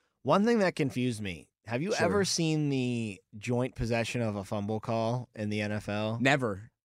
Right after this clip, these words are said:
Speaker 1: I've
Speaker 2: Like, that's
Speaker 1: never
Speaker 2: kinda like a jump ball call
Speaker 1: Yeah,
Speaker 2: in basketball.
Speaker 1: I've
Speaker 2: I've
Speaker 1: nev-,
Speaker 2: never seen
Speaker 1: well,
Speaker 2: that.
Speaker 1: they didn't treat it like that. They treated it like a tie goes to the runner in
Speaker 2: Right,
Speaker 1: baseball,
Speaker 2: I guess
Speaker 1: where
Speaker 2: so.
Speaker 1: if the o-,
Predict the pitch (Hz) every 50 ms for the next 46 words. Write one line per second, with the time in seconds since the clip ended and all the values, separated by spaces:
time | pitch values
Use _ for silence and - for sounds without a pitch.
0 | _ - 113 135 170 190 180 175 170 190 190 165 156 151 208 196 190 185 180 170
1 | 160 143 117 - - 139 131 151 160 139 - 165 160 170 175 175 - 214 196 190
2 | 196 196 202 202 240 - 262 143 165 - - 202 196 180 160 147 135 123 117 110
3 | 196 175 196 190 196 185 147 139 139 147 147 147 139 143 135 139 135 123 - -
4 | 117 107 151 156 147 151 160 175 160 135 - - 160 190 240 269 196 127 117 113
5 | 104 - 117 113 101 120 110 - - 147 147 139 135 131 120 123 123 117 - 113
6 | - 135 123 117 113 113 113 110 104 - 123 110 107 104 107 123 139 135 123 113
7 | 110 120 123 123 139 175 170 - - 120 110 107 101 107 107 104 101 101 101 110
8 | 110 113 117 101 107 120 117 120 123 123 123